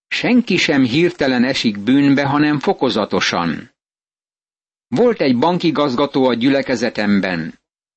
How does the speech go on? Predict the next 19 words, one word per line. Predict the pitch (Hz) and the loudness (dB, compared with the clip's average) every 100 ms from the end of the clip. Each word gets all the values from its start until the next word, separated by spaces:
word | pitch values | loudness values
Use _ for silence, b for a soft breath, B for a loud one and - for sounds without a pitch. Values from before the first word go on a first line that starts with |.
| _ | _
Ez | 156 | -2
az | 147 123 | 0 0
ember | 180 175 147 131 - | 2 2 2 -2 -2
eljárt | 208 170 131 123 - | 0 2 2 0 -2
velem | 139 139 120 | -2 2 0
a | |
helyi | 113 156 143 117 | 0 0 2 2
börtönbe, | 131 135 - 131 127 123 135 131 _ _ | 2 0 -2 0 2 2 -2 -8 _ _
ahol | 131 117 107 | -2 0 0
traktátusokat | - 185 - 156 139 - 127 139 - 110 | 0 -4 -2 -2 -2 0 -2 -2 -2 -2
osztogattunk, | - 156 - 135 131 - - 143 151 156 _ _ _ _ | -2 -4 -2 -2 -2 -4 -2 2 2 -2 _ _ _ _
és | 120 92 | -2 0
beszélgettünk | 151 214 147 131 123 - - 131 | -4 0 0 2 0 -2 0 2
a | 131 | 2
foglyokkal. | - 151 117 107 - 104 90 78 - _ _ _ _ _ _ _ _ _ _ _ _ _ _ _ | -2 -2 0 -4 -4 -4 -4 -4 -10 _ _ _ _ _ _ _ _ _ _ _ _ _ _ _
Külsőleg | 143 160 160 143 131 127 - | 2 2 2 0 0 -2 -2
kiegyensúlyozott | 208 226 147 139 127 - 139 131 120 113 - | 0 2 2 0 -2 2 4 4 4 0 -2
embernek | 151 156 127 123 110 107 - | 0 2 2 2 0 0 -2
tűnt. | 131 107 82 - - | 0 2 0 -8 -20